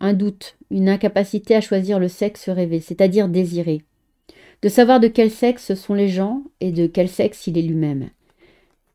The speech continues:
S'il se projette dans un animal et qu'il le fait de moi aussi et de la maîtresse, de quel sexe sommes-nous ?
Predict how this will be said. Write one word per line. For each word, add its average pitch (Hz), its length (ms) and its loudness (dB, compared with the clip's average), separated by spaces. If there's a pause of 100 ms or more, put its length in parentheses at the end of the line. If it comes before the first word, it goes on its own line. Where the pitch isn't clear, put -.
(200)
S'il 240 160 0
se 262 120 6
projette 262 520 6
dans 208 240 2
un 202 120 2
animal 208 720 2 (380)
et - 140 -2
qu'il 196 160 0
le 196 80 4
fait 220 320 4
de 180 160 0
moi 190 240 4
aussi 208 500 0
et 170 120 2
de 156 140 -2
la 156 140 0
maîtresse, 240 540 0
de 180 80 -2
quel 190 240 -2
sexe 214 460 -4
sommes-nous ? 175 540 -4